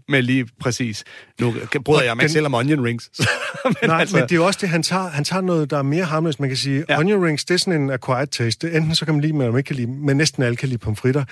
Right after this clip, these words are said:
Speaker 1: Ja.
Speaker 2: Så derfor, hvis han havde lavet den omvendt, tænker jeg, hvis nu han havde fundet en, en løgring i sin, så havde han fundet noget, der var sådan lidt,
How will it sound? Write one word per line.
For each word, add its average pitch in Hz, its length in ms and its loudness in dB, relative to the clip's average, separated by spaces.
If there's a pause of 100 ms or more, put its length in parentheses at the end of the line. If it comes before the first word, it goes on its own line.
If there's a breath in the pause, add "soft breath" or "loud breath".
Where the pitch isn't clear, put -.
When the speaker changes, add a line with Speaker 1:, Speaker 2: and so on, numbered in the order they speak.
(140 loud breath)
Speaker 1:
Ja. 123 100 2
Speaker 2:
Så - 100 -4
derfor, 147 300 2
hvis 131 120 0
han 123 80 0
havde 127 120 4
lavet 143 200 2
den 175 140 -2
omvendt, 160 420 0
tænker 117 260 -2
jeg, 113 200 -2 (300 loud breath)
hvis - 140 -4
nu 175 80 6
han 180 280 2
havde 123 220 2
fundet 151 440 0
en, 127 220 0
en 120 140 -2
løgring 156 360 2
i 131 40 0
sin, 127 200 -2
så - 180 -2
havde 151 220 2
han 127 80 4
fundet 151 280 2
noget, 151 160 2
der 151 60 -2
var 135 120 2
sådan 156 180 -4
lidt, 139 280 -4